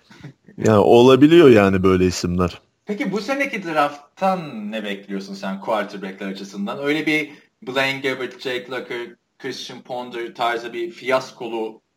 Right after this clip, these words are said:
Speaker 2: grup mu gelecek? Yoksa bir Andrew Luck, R G three işte Russell Wilson'lı bir grup mu gelecek?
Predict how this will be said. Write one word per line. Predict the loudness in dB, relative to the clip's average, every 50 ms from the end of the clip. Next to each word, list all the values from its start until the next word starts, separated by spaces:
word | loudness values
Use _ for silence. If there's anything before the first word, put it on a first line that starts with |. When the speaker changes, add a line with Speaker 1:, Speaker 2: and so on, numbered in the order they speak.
| _ _ _
Speaker 2:
grup | -8 -6 -6 -6 -6 -8
mu | -12 -12 -8
gelecek? | -6 -6 -6 -8 -10 -12 -12 -12 -12 -14 -16 _ _ _ _ _ _ _ _ _ _ _
Yoksa | -8 -6 -6 -6 -6 -10 -8 -6 -4 -2 -2 -2 -4 -6 -10 -16 _ _ _ _
bir | -20 -20 -12 -8
Andrew | -6 -6 -6 -8 -12 -12 -12 -12
Luck, | -4 -2 -2 -2 -2 -4 -8 -18 -20 _ _ _ _ _ _ -4
R | 0 0 0 0
G | -2 -8 -14 -16 -16
three | -18 -18 -16 -12 -12 -12 -12 -10 -10 -8 -8 -8 -8 -10 _ _ _ _ _ _ _
işte | -20 -20 -20 -16 -12 -12 -8 -6
Russell | -6 -8 -8 -10 -14 -14
Wilson'lı | -12 -10 -10 -12 -12 -12 -12 -10 -8 -8 -8 -8 -10 -12 _ _ _ _ _ _ -18
bir | -16 -12
grup | -10 -10 -10 -10 -10 -10
mu | -10 -10
gelecek? | -10 -12 -16 -18 -20 -20 -20 -20 _ -20 -20 _